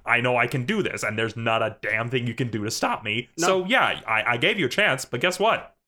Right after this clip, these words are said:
Speaker 1: You're, you're now gonna be a battery for a while."
Speaker 2: Mm-hmm. And, and the, the cool part also about Sidious is, or,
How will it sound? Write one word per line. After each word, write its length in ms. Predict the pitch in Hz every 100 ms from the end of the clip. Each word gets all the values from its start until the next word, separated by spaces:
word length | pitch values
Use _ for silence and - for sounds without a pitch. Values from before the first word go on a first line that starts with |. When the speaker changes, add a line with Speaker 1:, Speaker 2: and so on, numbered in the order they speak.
| _
Speaker 1:
You're, 180 | 104 127
you're 320 | 120 113 117 170
now 140 | 180
gonna 160 | 180 175
be 120 | 160
a 60 | 147
battery 360 | 160 165 123
for 160 | 117 107
a 60 |
while." 440 | 98 92 95 107 - _ _ 208
Speaker 2:
Mm-hmm. 260 | 185 202
And, 180 | 220 196 220
and 300 | 185 160 - _
the, 440 | 117 185 170 175 -
the 100 | 160
cool 220 | - 196
part 200 | 185 156
also 280 | 143 160 160
about 180 | 135 127
Sidious 400 | 147 139 127 135
is, 120 | 127
or, 320 | 143 135 117